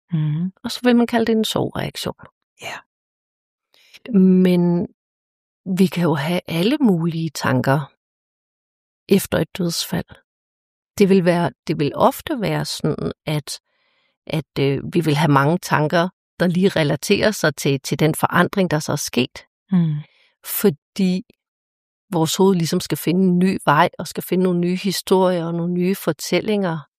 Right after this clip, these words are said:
Speaker 1: På mange måder kan man vel sige, at det at miste en, som man er tæt på, vil ofte gøre det, at man er jo nødt til at skifte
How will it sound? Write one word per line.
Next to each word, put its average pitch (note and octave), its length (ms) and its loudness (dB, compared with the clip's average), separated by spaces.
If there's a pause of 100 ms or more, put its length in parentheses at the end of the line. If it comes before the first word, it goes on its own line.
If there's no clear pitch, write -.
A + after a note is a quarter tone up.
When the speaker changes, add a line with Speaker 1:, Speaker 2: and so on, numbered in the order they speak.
(580)
Speaker 1:
På - 100 -4
mange G3+ 320 4
måder G#3 320 4
kan G3+ 120 -2
man F3+ 200 0
vel F3 140 -2
sige, A3 540 -2
at F#3 200 -2 (600)
det G#3 120 6
at G3+ 80 4
miste G3 460 0
en, - 420 -2 (100)
som G3+ 240 0
man F3 200 0
er F3 160 0 (500)
tæt - 280 -2
på, E3 220 -4 (420)
vil F#3+ 200 -2
ofte F#3+ 360 0
gøre F#3 240 2 (100)
det, F#3 200 2 (380)
at F#3+ 160 -2
man F3+ 200 4
er F3 100 4
jo F3+ 60 2
nødt G3+ 340 4
til G3 380 2 (120)
at F3+ 180 4 (600)
skifte F#3+ 540 0